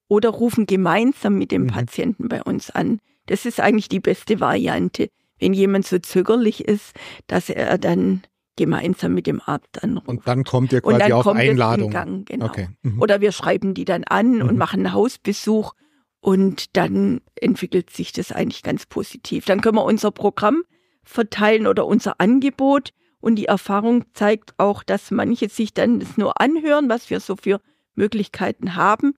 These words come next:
Speaker 1: das aber schön bei sich zu Hause aufbewahren und vielleicht nach einem Jahr oder nach zwei Jahren anrufen und sagen, „Ah ja, da war doch mal die Kollegin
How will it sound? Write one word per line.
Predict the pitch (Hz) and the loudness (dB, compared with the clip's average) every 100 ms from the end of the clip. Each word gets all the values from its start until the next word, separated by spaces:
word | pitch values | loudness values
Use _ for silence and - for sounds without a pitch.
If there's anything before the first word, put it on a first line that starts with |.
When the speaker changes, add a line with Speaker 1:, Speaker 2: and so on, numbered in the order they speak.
| _ _ - | _ _ -4
Speaker 1:
das | - - | -2 0
aber | - 214 | 0 0
schön | - 220 233 | 0 2 2
bei | 226 233 | 2 0
sich | - 214 | -4 -6
zu | - 190 | -4 0
Hause | 202 208 - | 0 -2 -2
aufbewahren | 208 254 - 285 285 240 247 262 247 359 349 - | -2 -2 -4 -6 -2 0 2 0 0 -4 -16 -6
und | 220 - | -4 -2
vielleicht | 208 208 - - | 0 0 -2 -10
nach | 214 202 - | -6 -4 0
einem | 202 233 269 254 | 2 4 4 4
Jahr | 247 240 208 | 4 4 2
oder | 214 208 | 0 -2
nach | 151 - | -4 -8
zwei | - 208 202 | -12 -4 0
Jahren | 247 226 226 240 233 - _ _ - | 2 2 2 2 0 -2 _ _ -4
anrufen | 190 240 254 240 - 214 | 2 2 2 0 0 -2
und | 170 220 | 0 -2
sagen, | - 233 294 262 | -2 -4 -2 -4
„Ah | - 220 | -2 0
ja, | 220 | 0
da | 233 208 | 0 -2
war | 220 | -2
doch | 220 - | -2 -2
mal | 202 202 | 0 0
die | 190 | -4
Kollegin | - - 240 294 302 277 | -4 -2 -2 -2 0 0